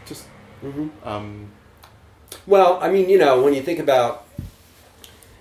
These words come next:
Speaker 2: you grow up in an area like that, and there's, like, one town every six or seven miles.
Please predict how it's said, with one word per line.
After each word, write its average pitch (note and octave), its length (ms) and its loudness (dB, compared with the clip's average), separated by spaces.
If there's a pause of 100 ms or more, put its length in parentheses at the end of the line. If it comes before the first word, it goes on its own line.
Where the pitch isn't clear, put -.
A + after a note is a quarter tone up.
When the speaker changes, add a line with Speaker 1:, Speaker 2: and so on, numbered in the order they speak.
(280)
Speaker 2:
you C3+ 140 -12
grow C#3+ 240 8
up C#3+ 60 0
in B2+ 60 -2
an B2+ 120 6
area A#2 280 4
like G#2+ 280 0
that, G#2 280 0
and G#2 140 -4
there's, G2 240 -4
like, F#2+ 220 -4
one A2+ 240 -2
town G2+ 420 -6
every F#2 560 -8
six - 340 -12
or G2 60 -12
seven F2 400 -10
miles. D2+ 680 -14